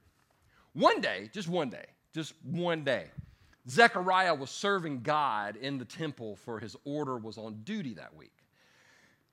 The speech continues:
As was the custom of priests, he was chosen by lot to enter the sanctuary of the Lord and burn incense. While the incense was being burned, a great crowd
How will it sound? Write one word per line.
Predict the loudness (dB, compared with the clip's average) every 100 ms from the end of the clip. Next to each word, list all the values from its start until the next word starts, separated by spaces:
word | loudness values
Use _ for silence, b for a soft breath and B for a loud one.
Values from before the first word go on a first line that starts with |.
| _
As | 6 8 6
was | 0 0
the | 0
custom | 2 2 0 -2
of | -2
priests, | -4 -4 -4 -8
he | -8
was | -8 -10
chosen | -10 -2 0 0 -2 -4
by | 2 4 4
lot | 2 -2 0 0 -2 -14 -16 -16 _ _ _ _ _ _ _
to | -10 -6
enter | -6 -6 -8
the | -2
sanctuary | 0 0 -4 -4 -2 0
of | -2 -4
the |
Lord | -6 -4 -4 -4
and | -6 -2
burn | -2 0
incense. | -2 -8 -8 -8 -10 -12 -20 b b b b _
While | 6 8 6
the | 2 -4
incense | -6 -6 -6 -8 -6
was | -10
being | -2 0 0 -4 2
burned, | 2 2 0 -4
a | -2 -2
great | -4 -4 2 2 0 -8
crowd | -4 2 4 4 2 -2